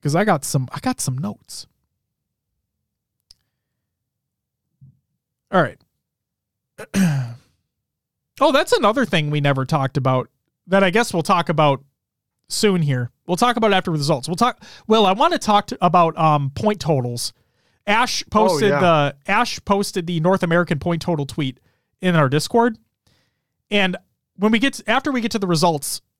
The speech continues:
Speaker 1: of this last Open Series, I wanna talk about point totals because now that Barcode is on Native Gaming, things may be a little different.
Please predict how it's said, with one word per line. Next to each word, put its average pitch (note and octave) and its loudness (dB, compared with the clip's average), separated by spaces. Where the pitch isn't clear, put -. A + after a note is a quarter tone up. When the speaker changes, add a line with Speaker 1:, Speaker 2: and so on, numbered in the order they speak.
Speaker 1:
of E3+ -4
this E3 0
last E3+ 0
Open E3 -2
Series, C3+ -4
I F#3 2
wanna B3+ 2
talk G#3+ 0
about D#3 -4
point G3+ -6
totals C#3+ -2
because E3+ -2
now F3+ 0
that D3+ 0
Barcode E3+ 0
is D3+ -4
on D3+ 0
Native C#3+ 0
Gaming, D3+ -4
things C#3+ -2
may D3 2
be C#3+ 2
a D3 4
little C#3+ 2
different. C#3 -2